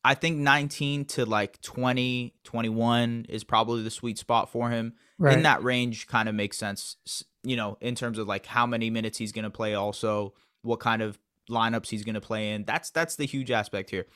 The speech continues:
Speaker 1: But yeah, I think, look, he'll probably be, the other thing is, just to add on to this, he shot forty-two percent on corner threes last year, um, which is, is,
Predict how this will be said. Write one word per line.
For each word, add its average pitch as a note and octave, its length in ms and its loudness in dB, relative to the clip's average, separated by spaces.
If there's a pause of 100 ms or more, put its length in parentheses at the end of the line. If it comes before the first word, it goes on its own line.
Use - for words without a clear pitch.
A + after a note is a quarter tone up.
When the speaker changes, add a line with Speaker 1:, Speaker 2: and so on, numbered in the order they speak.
(120)
Speaker 1:
But D#3 120 2
yeah, D3+ 160 8
I C3 60 6
think, E3 260 -2 (260)
look, D3 240 4 (220)
he'll D3 160 4
probably D#3+ 560 2
be, B2+ 440 0 (360)
the E3 140 6
other A3+ 160 6
thing F3+ 220 0
is, A2 320 -2 (140)
just - 240 -6
to - 180 2
add A2+ 220 6
on A2 180 2
to A2 100 -4
this, G2 300 -6 (100)
he D3 180 -6
shot - 400 2
forty-two E3 480 2
percent C3 380 0
on A#2 140 0
corner A2+ 280 -2
threes G2+ 280 -4
last F2 220 -10
year, - 180 -18 (540)
um, G#2 480 2 (280)
which C3 280 0
is, A#2+ 420 -2 (280)
is, B2 400 0